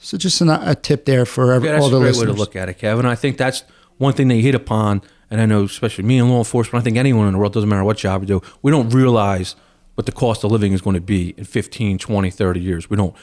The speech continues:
Speaker 2: If we look back in the eighties, and you can look for, like, a gallon of milk was, or bread, or what gas was, we, we laugh at those numbers now because in two thousand twenty-two,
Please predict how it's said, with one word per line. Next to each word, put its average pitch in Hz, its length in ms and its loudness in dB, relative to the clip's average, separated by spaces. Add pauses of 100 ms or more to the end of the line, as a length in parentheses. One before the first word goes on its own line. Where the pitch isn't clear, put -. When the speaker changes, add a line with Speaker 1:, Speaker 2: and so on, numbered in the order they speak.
(140)
Speaker 2:
If 104 100 -4
we 135 120 4
look 120 200 0
back 120 360 -2 (260)
in 107 80 -4
the 110 140 4
eighties, 110 500 0 (240)
and 98 100 -4
you 98 40 -6
can 110 100 0
look 104 100 0
for, 98 100 -4
like, 98 120 -2
a 95 60 -4
gallon 113 320 0
of 101 80 2
milk 110 280 4
was, 101 280 0
or 98 100 2
bread, 107 440 2
or 101 60 2
what 104 220 0
gas 110 340 -2
was, 101 220 0 (320)
we, 110 120 -6
we 120 160 -2
laugh 123 280 2
at - 60 -6
those 107 200 0
numbers 101 300 2
now 120 160 2
because 101 300 -2
in 95 100 -2
two - 160 -12
thousand 98 320 -2
twenty-two, 98 500 -2